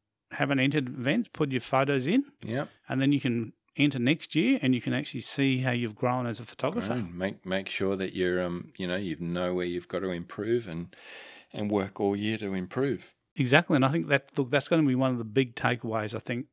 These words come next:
Speaker 1: from the competition is for people is, is how they use it. I mean, it's like everything in life, you know, it depends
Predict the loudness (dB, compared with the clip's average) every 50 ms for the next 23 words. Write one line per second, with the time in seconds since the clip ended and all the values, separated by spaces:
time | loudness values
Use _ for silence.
0 | _ _ _ -6 -2 0 2 4 2 2 0 -2 -4 -6 -6 -6 -8 -10 -10 -10
1 | -8 -6 -6 -8 -8 -10 -16 -20 -20 -16 -10 -8 -8 -8 -8 -8 -8 -8 -8 -8
2 | -12 -18 _ _ _ -16 -12 -8 -4 -2 -2 0 0 0 -2 -2 -2 0 0 0
3 | 2 0 0 -2 -4 _ -20 -20 -20 _ _ -20 -20 -20 _ _ _ -4 0 2
4 | 2 2 2 2 2 0 2 2 0 0 0 0 0 -2 -2 -6 -10 _ _ _
5 | -2 -2 0 0 2 2 2 2 0 -2 -2 -6 _ _ _ _ _ _ _ _
6 | _ _ _ _ -6 -4 -2 -2 -2 -4 -6 -8 -4 0 2 2 4 2 0 -2
7 | -4